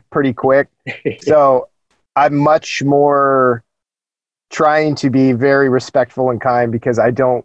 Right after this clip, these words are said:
Speaker 1: wanna get hated, uh,
Speaker 2: Yeah.
Speaker 1: in the comments. Like, "No, this guy's the worst," you know, you
Speaker 2: So,
Speaker 1: don't
Speaker 2: so,
Speaker 1: want that.
Speaker 2: so when you're, um,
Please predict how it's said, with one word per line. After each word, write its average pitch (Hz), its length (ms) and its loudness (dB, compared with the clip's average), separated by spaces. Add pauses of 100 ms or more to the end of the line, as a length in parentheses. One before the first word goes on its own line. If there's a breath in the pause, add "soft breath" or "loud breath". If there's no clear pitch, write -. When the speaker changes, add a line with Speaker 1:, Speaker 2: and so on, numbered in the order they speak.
Speaker 1:
wanna 120 280 0
get 117 220 -2 (560)
hated, 123 460 0 (500)
uh, 139 100 2
Speaker 2:
Yeah. 131 140 0
Speaker 1:
in 127 140 0
the 120 80 -2
comments. 127 580 -2
Like, 120 160 0
"No, 123 240 2
this 123 140 -4
guy's 127 300 0
the 117 80 -6
worst," 110 520 -2
you 113 80 -10
know, 104 200 -2
you 117 100 0
Speaker 2:
So, - 20 0
Speaker 1:
don't 104 120 -6
Speaker 2:
so, 95 160 -2
Speaker 1:
want 160 160 -2
that. - 240 -14
Speaker 2:
so 165 220 0
when 156 160 2
you're, 165 420 2
um, 120 360 0